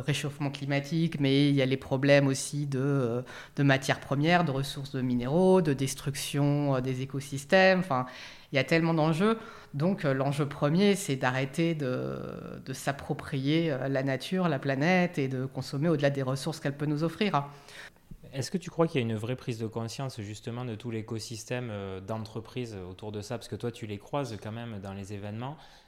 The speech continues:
Speaker 2: Est-ce que tu sens que dans les vingt prochaines années, il va y avoir un gros coup, euh, d'accélération sur ces sujets-là ? Ou, euh, pour le moment, c'est un petit peu, euh,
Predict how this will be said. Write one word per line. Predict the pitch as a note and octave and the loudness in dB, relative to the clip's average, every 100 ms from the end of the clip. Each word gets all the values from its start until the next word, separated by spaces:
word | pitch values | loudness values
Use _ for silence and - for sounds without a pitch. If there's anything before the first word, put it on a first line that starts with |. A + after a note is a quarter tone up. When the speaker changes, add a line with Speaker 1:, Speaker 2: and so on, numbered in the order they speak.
| - | -14
Speaker 2:
Est-ce | - | -6
que | B2+ | -6
tu | - | -6
sens | A2+ D#3 | -8 -6
que | D3 | -4
dans | B2 | -6
les | A2 | -6
vingt | G#2+ B2 | -6 -8
prochaines | - A2+ A#2+ A2 | -8 -8 -8 -8
années, | G#2+ A2+ C3+ | -6 -6 -6
il | |
va | A2 | -6
y | G#2 | -6
avoir | G#2 A#2+ | -4 -4
un | A2+ G#2 | -4 -6
gros | G#2 B2 | -6 -8
coup, | A#2 - C3 B2+ | -10 -12 -8 -6
euh, | G#2+ G2+ G2+ | -6 -6 -8
d'accélération | A2+ G#2+ A#2+ A2 G#2+ G#2+ C3 | -8 -8 -8 -6 -8 -8 -12
sur | - G#2+ | -12 -12
ces | G#2+ | -12
sujets-là ? | F#2+ G#2+ G#2 G#2+ C3 G3 - - - - | -12 -10 -8 -8 -10 -12 -18 -20 -20 -8
Ou, | A#2+ D3 | -2 0
euh, | B2 | 0
pour | A#2+ A#2 | 0 -4
le | |
moment, | A2+ A#2 C3 D3 | -4 -4 -4 -6
c'est | C#3 A2 G#2 | -6 -8 -8
un | G2+ F#2+ G2 | -8 -10 -12
petit | - A2 | -16 -16
peu, | A#2+ | -12
euh, | A#2+ A2 F#2+ F#2 | -10 -8 -8 -10